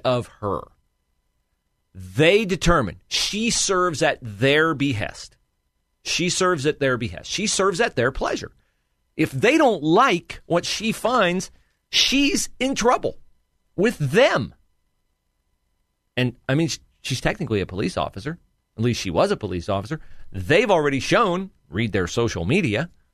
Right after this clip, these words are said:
read their comments on the Donovan Lewis shooting, they've already shown, the Police Oversight Review Board has, that they're not of a mindset to ever exonerate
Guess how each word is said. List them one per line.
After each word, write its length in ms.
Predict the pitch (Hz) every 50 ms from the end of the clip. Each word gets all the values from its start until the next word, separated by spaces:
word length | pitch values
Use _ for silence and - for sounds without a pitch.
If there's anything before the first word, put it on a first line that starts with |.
| _ _ _ _ _ _ _ _ _ _ _ -
read 200 | 113 127 156 151
their 160 | 135 139 131
comments 460 | 123 - 135 143 147 147 139 123 - 131
on 120 | 127 120
the 80 | 120 101
Donovan 380 | 127 120 123 117 107 113 107
Lewis 280 | 120 170 202 208 156 -
shooting, 320 | - 95 87 92 117 - - _ _ _ _ _ 113
they've 360 | 104 98 156 208 262 277 240
already 300 | 233 214 208 202 190 175
shown, 300 | - - 208 202 202 180
the 80 | 151
Police 300 | - - 139 151 147 -
Oversight 380 | 156 143 123 131 - 143 123 110
Review 200 | 123 104 139 175
Board 220 | 165 135 113 104
has, 180 | 107 113 127 - _ _ _ _ _ _ _ _ _ -
that 160 | - 135 131
they're 160 | - 175 202
not 320 | 196 190 214 247 254 254 _ _ _ _ _ _ _ _ -
of 120 | 190 170
a 60 | 185
mindset 800 | 175 170 175 208 233 269 294 285 226 - - 143 123 127 131 - _ _ _ _ -
to 240 | - 190 208 - - _ -
ever 420 | 202 240 277 269 190 180 170 190 - -
exonerate 720 | 190 165 156 120 139 190 226 226 220 202 202 202 202 196